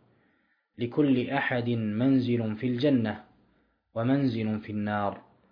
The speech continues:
فالمؤمن إذا دخل الجنة خلفه الكافر في النار، لأنه مستحق لذلك بكفره". ومعنى فكاك: أنك كنت معرضا لدخول النار،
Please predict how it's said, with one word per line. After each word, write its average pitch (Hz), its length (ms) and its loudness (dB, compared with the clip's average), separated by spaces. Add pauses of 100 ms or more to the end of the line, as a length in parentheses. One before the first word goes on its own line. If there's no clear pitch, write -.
(360)
فالمؤمن 131 640 2
إذا 113 460 0
دخل 120 440 0
الجنة 113 720 0
خلفه 120 680 -2
الكافر 117 640 -2
في 107 140 -8
النار، 113 440 -2 (840)
لأنه 117 560 0 (120)
مستحق 120 720 -6
لذلك 117 720 -2
بكفره". 104 640 -4 (1040)
ومعنى 117 520 -2
فكاك: 120 640 -4 (1080)
أنك 117 580 0
كنت 127 400 -2
معرضا 113 800 0
لدخول 110 640 0
النار، 131 500 2